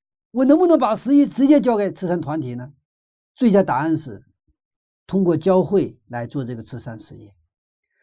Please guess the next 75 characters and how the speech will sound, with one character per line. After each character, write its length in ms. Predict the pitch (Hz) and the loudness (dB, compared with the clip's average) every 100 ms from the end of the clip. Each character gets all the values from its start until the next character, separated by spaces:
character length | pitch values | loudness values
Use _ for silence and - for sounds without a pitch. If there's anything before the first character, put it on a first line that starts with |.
| _ _ | _ _
支 240 | - 339 | 2 4
持 120 | 254 | 4
教 180 | 208 240 | 2 0
会 80 | 226 | 0
的 100 | 185 | -2
工 240 | 170 202 | -2 -6
作， 220 | 202 180 160 | -4 -6 2
让 360 | 302 262 226 | 2 2 -2
教 360 | - 339 320 311 | -6 2 2 4
会 240 | 285 311 | 4 4
不 180 | - 185 | 2 0
断 160 | 247 214 | 0 0
的 80 | |
强 240 | 170 151 160 | -2 -2 -2
大。 140 | 160 | 0
因 120 | 262 | 2
为 80 | 247 | 2
教 220 | 208 233 | 4 4
会 140 | 208 226 | 4 2
是 60 | |
什 120 | 147 143 | 0 -2
么？ 160 | 139 - _ - | -4 -8 _ -8
在 160 | 156 | -6
地 340 | 147 - 214 143 | -6 -4 -2 -2
上 280 | 156 113 - | -4 -8 -14
上 240 | - 165 151 | -10 -4 -2
帝 80 | |
所 180 | 131 104 | -2 -6
关 200 | 120 135 | -8 -8
心 100 | 131 | -8
的 80 | 113 | -10
机 160 | - 127 | -14 -20
构。 180 | 135 - _ _ _ _ _ _ _ _ _ _ - | -20 -20 _ _ _ _ _ _ _ _ _ _ -2
因 120 | 240 | 0
为 60 | |
教 160 | 220 254 | 2 4
会 120 | 247 | 4
的 100 | 214 | 2
工 160 | 202 220 | 0 0
作 80 | 208 | -2
不 180 | 240 | -2
仅 220 | 196 196 208 | -2 -2 -4
仅 140 | 190 | -4
是 100 | 165 | -4
叫 300 | 170 160 - _ _ | -4 -4 -6 _ _
照 200 | 247 190 | 0 2
顾 100 | 143 | 0
孤 160 | 135 160 | -2 -4
儿 120 | 139 | -2
寡 200 | 123 123 | -2 -4
母， 140 | 120 | -6
还 120 | - | -2
有 80 | 196 | 0
很 160 | 160 131 | 0 -2
多 120 | 160 | -4
很 100 | 143 | -4
多 100 | 131 | -8
事 140 | 123 | -10
情 100 | 147 | -12
要 80 | 120 | -12
去 140 | - 113 | -12 -14
做 260 | - - _ _ _ _ | -14 -18 _ _ _ _
啊。 180 | 113 - _ _ _ - | -20 -20 _ _ _ -2
那 100 | 180 | 0
么 80 | 160 | 2
最 140 | 196 | 4
后 120 | 180 | 6
一 100 | 165 | 6
个， 220 | 151 127 - _ - | 4 0 -8 _ -4
在 160 | 190 | -4
负 220 | 160 294 247 | -2 -2 2
债 160 | 208 | 2
状 160 | 202 202 | 0 -2
态 160 | 143 | -2
下， 300 | 117 135 - | -2 -4 -8